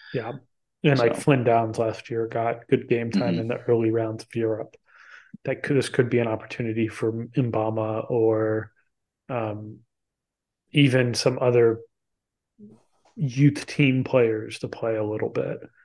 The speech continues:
Speaker 1: uh, in particular positions, which would be nice.
Speaker 2: So we sit number two in the Premier League right now, uh, behind City by two points, uh, with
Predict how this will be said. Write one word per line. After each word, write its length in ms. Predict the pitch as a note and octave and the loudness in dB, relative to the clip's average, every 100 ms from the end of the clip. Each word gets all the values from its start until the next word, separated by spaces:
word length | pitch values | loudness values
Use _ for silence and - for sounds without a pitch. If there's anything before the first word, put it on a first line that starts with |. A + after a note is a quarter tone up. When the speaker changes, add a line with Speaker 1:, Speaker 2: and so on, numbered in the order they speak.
| _ _ _ | _ _ _
Speaker 1:
uh, 240 | B2 A2 A#2 | -4 -2 -4
in 160 | A#2 A2 | -6 -8
particular 560 | - - A2+ B2+ B2+ | -6 -4 -2 -2 -2
positions, 580 | - A#2+ - - C#3+ A#2+ | -4 -8 -6 -6 -8 -8
which 140 | A2+ | -6
would 100 | A#2 | -4
be 80 | A2+ | -2
nice. 500 | A2+ A2+ B2 - - - _ _ _ _ _ _ _ _ - | -4 -4 -4 -4 -4 -12 _ _ _ _ _ _ _ _ 0
Speaker 2:
So 300 | - A2 G#2 | 6 6 6
we 100 | A2+ | 4
sit 300 | A2 - - - | 4 4 2 2
number 240 | A#2+ A2 | 0 0
two 320 | - - A#2+ | -2 -2 -2
in 60 | A#2+ | -2
the 80 | G2+ | -4
Premier 300 | - G2 G2 | -4 -2 0
League 200 | G2 F2 | 0 2
right 160 | F#2 | 2
now, 440 | F2 F2+ E2+ F2 - - | 2 -2 -2 -4 -6 0
uh, 120 | F2+ | 0
behind 360 | E2+ E2+ F#2 E2+ | 2 -2 -2 -2
City 300 | - F#2 F2 | 0 2 2
by 160 | D#2+ | 0
two 220 | - - G2 | -2 -4 -4
points, 600 | - F2 E2+ - - - - - - | -4 -4 -4 -2 -2 -2 -16 -18 -4
uh, 160 | F2 E2 | 0 0
with 240 | E2+ - | 0 -4